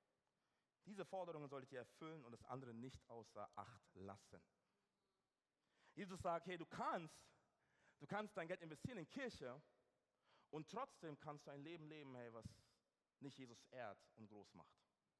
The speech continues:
Es gehört beides dazu, oder? Nach biblischen Maßstäben finanziell versorgt zu sein, mit dem umzugehen, was Gott dir anvertraut hat, in sein Reich zu investieren, aber auch Jesus zu verherrlichen mit deinem Leben, mit allem, was du tust.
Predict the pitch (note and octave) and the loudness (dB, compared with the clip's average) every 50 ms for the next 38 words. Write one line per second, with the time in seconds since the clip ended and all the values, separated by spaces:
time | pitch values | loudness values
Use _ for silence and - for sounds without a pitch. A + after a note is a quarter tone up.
0 | _ _ _ _ _ _ _ _ - - - - A2+ - - C3 G#2+ B2 B2 A2+ | _ _ _ _ _ _ _ _ -20 -20 -14 -14 -8 -4 -4 -2 0 2 0 0
1 | G#2+ - - - - - - G#2+ - - _ _ _ _ _ _ _ _ _ _ | 0 -4 -8 -12 -12 -12 -16 -16 -16 -18 _ _ _ _ _ _ _ _ _ _
2 | _ _ _ _ _ _ _ _ _ _ _ - - A2+ B2+ B2 - - _ _ | _ _ _ _ _ _ _ _ _ _ _ -8 -8 -6 -6 -8 -12 -16 _ _
3 | _ _ _ _ _ _ _ - A#2+ A2+ - C#3+ D#3+ D#3 C3+ - B2+ A#2+ B2+ C#3 | _ _ _ _ _ _ _ -6 -4 -4 -4 -4 -6 -6 -6 -2 0 2 4 4
4 | C#3+ C#3 - - C#3 B2+ A#2+ A2 - - C#3 B2+ B2 A#2 - - - B2+ A#2+ A2+ | 2 2 -2 -8 -8 -8 -8 -8 -8 -8 -8 -6 -6 -6 -8 -6 -6 -4 -4 -6
5 | - - - G#2+ G2 G2+ A#2 C3 - - - - A2 A2 A#2+ A2+ A#2 A#2 C3+ - | -6 -8 -10 -10 -8 -6 -6 -8 -8 -10 -16 -16 -14 -12 -12 -12 -12 -14 -18 -16
6 | _ - G#2 - A#2+ A#2+ B2 B2 B2 C3 C3+ - - B2+ A#2 A2+ - - A#2 A2 | _ -12 -10 -6 -4 -4 -4 -4 -4 -6 -6 -8 -8 -8 -8 -8 -8 -6 -8 -8
7 | - - C#3 C#3+ - G2+ - - A2+ G2+ - A#2+ G#2+ - - G2+ G2 A2+ A2+ A#2+ | -8 -8 -10 -10 -10 -10 -6 -4 -4 -4 -4 -8 -12 -12 -10 -8 -4 -4 -2 -2
8 | A2+ A#2+ A2+ A2+ - - A#2+ G#2+ G2 - - - - D3 A#2 G#2 - - - - | -2 -2 -4 -4 -6 -10 -10 -10 -10 -12 -14 -14 -12 -12 -12 -12 -14 -18 -20 -20
9 | - - - B2+ C3 C#3 C3 C3 B2 - A2 A2 G#2+ G#2 G2+ - - - - _ | -10 -6 -2 -2 0 0 0 0 0 0 0 0 0 -2 -4 -6 -12 -20 -20 _
10 | _ _ _ _ _ _ _ - A#2+ B2 A2+ - - - - A2+ A#2+ C3+ A#2 G#2+ | _ _ _ _ _ _ _ -10 -8 -8 -8 -10 -12 -8 -4 -2 0 0 -2 -4
11 | - G#2+ G2+ G2 G2+ - G#2 G2+ G2+ G2+ G#2+ B2+ B2+ G#2+ G2+ - F#2+ G2 G2 F#2 | -6 -8 -8 -8 -8 -6 -6 -6 -4 -4 -4 -4 -4 -6 -8 -10 -10 -10 -10 -10
12 | F2+ - - G2 - - G2+ - - | -12 -14 -16 -18 -16 -16 -18 -18 -18